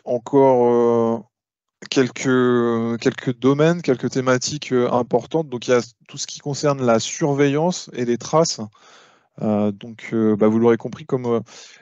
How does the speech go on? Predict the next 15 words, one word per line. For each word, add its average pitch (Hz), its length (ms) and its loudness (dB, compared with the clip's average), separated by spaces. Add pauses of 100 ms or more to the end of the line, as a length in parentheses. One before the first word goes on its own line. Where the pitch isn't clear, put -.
(140)
euh, 113 320 2
on 123 140 -2
accède 131 460 2
à, 117 420 4
à 120 160 2
des 117 160 0
données, 131 400 -2
euh, 120 180 0
des 113 120 -4
données 123 220 -6
de - 60 -8
santé 139 300 -2
à 131 100 4
caractère 120 580 -2
personnel, 135 680 0